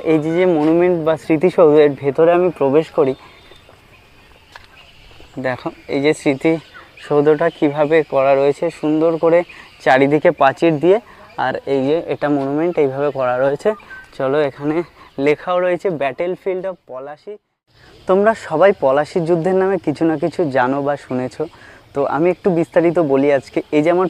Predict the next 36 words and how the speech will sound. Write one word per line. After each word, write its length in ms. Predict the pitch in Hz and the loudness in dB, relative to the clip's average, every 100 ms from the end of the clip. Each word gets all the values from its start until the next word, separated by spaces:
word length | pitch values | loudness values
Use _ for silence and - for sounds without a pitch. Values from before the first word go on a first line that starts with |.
| - | -2
পিছনে 360 | - 175 175 | 0 0 0
যে 80 | 175 | 0
মূর্তিটা 460 | 170 127 - 151 160 | 0 -2 -2 0 0
দেখতে 320 | 143 - 151 | 0 -2 -4
পাচ্ছ, 260 | 156 - | -4 -2
ইনি, 440 | 165 165 143 151 160 - | -2 0 0 0 -2 -4
এনার 220 | 139 156 147 - | -6 -6 -8 -4
কিন্তু 320 | 170 175 175 - - - - | -2 0 -2 -4 -20 -14 -4
নাম 320 | 139 143 160 | 0 2 2
হচ্ছে 260 | 180 - 190 | 0 0 0
নবাব 300 | 143 143 156 - | 2 0 0 0
সিরাজদৌল্লা। 580 | 151 156 147 151 170 175 | 2 2 2 2 0 -2
ইনি 240 | 139 160 | -2 0
কিন্তু 260 | 151 175 175 | 0 0 -2
ছিলেন 280 | - 180 190 - - - | -2 -2 -2 -6 -18 -8
বাংলার 440 | 120 131 147 165 | -2 0 0 -2
শেষ 340 | 175 - 202 180 - | -4 -2 0 0 -2
নবাব। 340 | 123 113 113 113 - - - | -4 -4 -6 -10 -18 -14 -2
তো 80 | |
এনার 260 | 139 143 180 | 0 2 0
সাথেই 460 | - 208 180 208 208 | -2 -2 4 4 4
ইস্ট 240 | 147 - | -2 -2
ইন্ডিয়া 260 | 170 170 170 | 0 2 2
কোম্পানি 380 | 170 165 165 165 | 2 0 0 2
তথা 280 | 156 160 156 143 | 2 2 2 2
ইংরেজদের 420 | 135 131 139 151 | 0 0 0 -2
সাথে 260 | - 151 147 | -2 -2 -2
যুদ্ধ 300 | 135 147 143 | 0 -2 0
হয়েছিল। 380 | 190 175 185 185 - - - - | -2 0 0 -2 -6 -20 -20 -6
আর 120 | 135 | -4
সেই 300 | 127 170 165 | -2 0 2
যুদ্ধে 320 | 147 165 156 | 2 2 2
কিন্তু 240 | 202 202 202 | 4 4 4
ইনি 200 | 170 175 | 6 4
পরাজিত 480 | 156 139 147 147 147 | 4 4 4 2 -2
হন। 260 | 131 113 | -4 -6